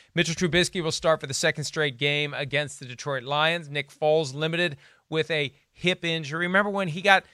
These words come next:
slammed to the ground late in the game against the Vikings two and a half weeks ago? The initial word was, "Oh, he's day to day." Well, it's been plenty of days and still no Nick Foles. Now, limited means I guess there's a chance he could be ready to go, but this one feels like a benching in disguise.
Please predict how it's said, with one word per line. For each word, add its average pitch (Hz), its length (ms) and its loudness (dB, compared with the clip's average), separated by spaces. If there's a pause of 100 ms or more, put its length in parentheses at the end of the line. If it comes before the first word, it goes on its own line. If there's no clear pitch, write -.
slammed 185 480 -2
to 175 40 -8
the 165 80 -6
ground 160 460 2
late 151 180 2
in 151 60 -12
the 156 60 -8
game 147 220 -2
against 143 260 -4
the 135 80 -6
Vikings 139 520 -2
two - 140 -8
and 143 100 -6
a 135 40 -2
half 135 180 -2
weeks 160 300 -6
ago? 135 260 2
The 147 140 0
initial 156 320 -2
word 151 240 2
was, 160 200 0
"Oh, 214 120 0
he's 143 120 -2
day 151 220 2
to 160 80 -2
day." 170 240 0
Well, 143 320 0
it's - 320 -10 (580)
been 147 280 -2 (140)
plenty 156 320 4
of 170 60 6
days 151 420 6
and 131 260 -4
still 160 320 -2
no 151 140 0
Nick 143 220 0
Foles. 135 420 4
Now, 139 220 4
limited 170 440 2
means 151 360 -2
I 143 80 6
guess 139 180 0
there's 135 200 -4
a 131 40 -6
chance 135 320 -4
he 123 80 -10
could 123 80 -6
be 120 100 -6
ready 131 220 -2
to 147 60 -8
go, 202 140 2
but 202 120 -2
this 262 220 -4
one 262 100 -2
feels 185 320 -2
like 151 220 2
a 139 40 2
benching 131 460 0
in 120 140 -6
disguise. 107 640 -4